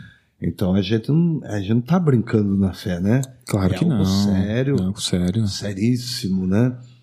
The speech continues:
Speaker 1: Então você vê que a igreja sempre faz, todo ano,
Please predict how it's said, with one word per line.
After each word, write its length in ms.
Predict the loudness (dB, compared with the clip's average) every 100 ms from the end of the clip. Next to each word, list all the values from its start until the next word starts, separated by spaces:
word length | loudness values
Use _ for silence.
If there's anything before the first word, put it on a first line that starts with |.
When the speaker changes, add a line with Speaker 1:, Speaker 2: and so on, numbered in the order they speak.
| _ _ _ _
Speaker 1:
Então 240 | -2 -2
você 180 | -2 2
vê 80 | 2
que 120 | 4
a 40 |
igreja 480 | 2 4 2 2 -2 -6
sempre 380 | 0 2 2 0
faz, 320 | 0 -2 0
todo 360 | -2 0 2 2
ano, 540 | 2 0 0 0 -2